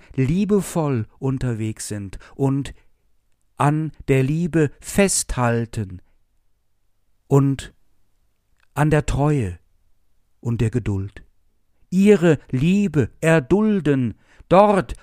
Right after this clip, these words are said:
kommt man der Entdeckung von Ostern ganz nah. So stark wie der Tod ist die Liebe, sagt das Alte Testament.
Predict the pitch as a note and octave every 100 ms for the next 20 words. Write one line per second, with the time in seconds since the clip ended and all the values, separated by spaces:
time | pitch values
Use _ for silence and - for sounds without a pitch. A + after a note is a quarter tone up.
0 | - F3 F3 F3 - C3+ C3+ C3+ A#2+ -
1 | - C3 C3 A#2+ C3+ C3 D#3 - B2+ G2+
2 | - - _ _ _ _ - C3 C#3+ F#3
3 | F#3+ - - F2+ E2+ F2 _ _ _ _
4 | - A#2+ A#2 G#2+ F2 D#2+ - _ _ _
5 | _ _ _ _ _ _ _ _ _ _
6 | - C3+ C#3+ C3 - C3+ B2+ C3+ B2+ B2
7 | - C3 B2+ C3 - C#3 C3 C3 - -
8 | _ _ _ - C3 - D#3 B2+ C#3 D#3+
9 | C3+ A#2+ G2+ - - - C3+ C#3 - -
10 | - C#3+ C#3 C#3 D3+ D3+ - C#3 - B2
11 | A2+ G2+ G#2